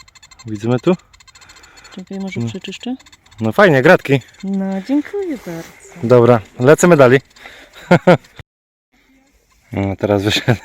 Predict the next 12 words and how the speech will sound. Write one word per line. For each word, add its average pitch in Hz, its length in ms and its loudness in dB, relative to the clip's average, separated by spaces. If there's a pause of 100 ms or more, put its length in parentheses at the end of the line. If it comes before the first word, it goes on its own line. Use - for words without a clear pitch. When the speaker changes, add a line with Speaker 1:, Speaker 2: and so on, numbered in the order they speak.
(340)
Speaker 1:
<laughs> - 360 -20
teraz 101 260 2
wyszedł 104 300 -2
pulmusik. 113 560 0 (720)
Ale - 160 -2
patrzcie. - 400 -2 (2000)
Jeden 123 240 4
ziemniaczek 131 600 0 (1000)
trafił 135 320 -2
jego 120 240 -2
sztychówką. 139 520 2 (2250)
Drugi. 131 420 4